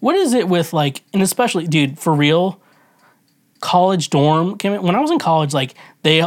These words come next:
they had one day, only one day for every single student in the school to move into the dorms.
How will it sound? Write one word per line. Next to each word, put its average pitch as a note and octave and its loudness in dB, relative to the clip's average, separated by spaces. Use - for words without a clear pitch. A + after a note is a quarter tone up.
they E3 0
had C3+ -2
one F#3+ 4
day, D3+ 0
only C4+ 2
one A3 2
day D#3 0
for - -8
every A3+ 2
single A3 0
student F3 0
in E3 0
the D3 0
school D3 -2
to C#3 0
move C#3 2
into C3 0
the B2+ -6
dorms. C3+ -10